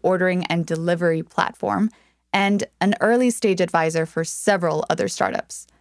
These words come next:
These days, Chuck has a pretty cool job. At S two G, he helps entrepreneurs use their business innovations to find solutions to the most urgent environmental and societal problems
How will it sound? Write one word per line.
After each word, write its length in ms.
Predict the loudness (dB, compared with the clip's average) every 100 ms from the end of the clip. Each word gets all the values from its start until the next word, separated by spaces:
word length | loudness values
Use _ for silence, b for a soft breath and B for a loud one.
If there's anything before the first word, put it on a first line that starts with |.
| _ _ _ _ _ 0
These 220 | 0 2
days, 460 | 0 0 -2 -6 -18 _ _ -4
Chuck 220 | -2 2
has 160 | 2 0
a 80 | -2 _
pretty 220 | -2 0
cool 180 | 2 2
job. 400 | 2 2 0 -4 -14 _ _ _ _ _ -4
At 240 | -2 -2 0
S 220 | -2 0
two 140 | 0
G, 320 | 2 2 2 0
he 160 | 0
helps 280 | 2 2 2
entrepreneurs 640 | 0 -2 -2 0 0 0
use 160 | -2 0
their 120 | 0
business 460 | 0 0 0 -2 -4
innovations 720 | 0 0 2 0 -2 -4 -4 -6
to 100 | -4
find 320 | 2 2 2
solutions 640 | 2 0 0 -2 -4 -4 -4
to 80 |
the 100 | -2
most 320 | 0 0 -4 -8 0
urgent 420 | 2 2 2 -2 -2
environmental 1120 | -4 0 2 2 2 2 2 0 0 -2 -4 b b 0
and 120 | 0
societal 440 | 0 0 2 2
problems 560 | 0 0 0 0 -2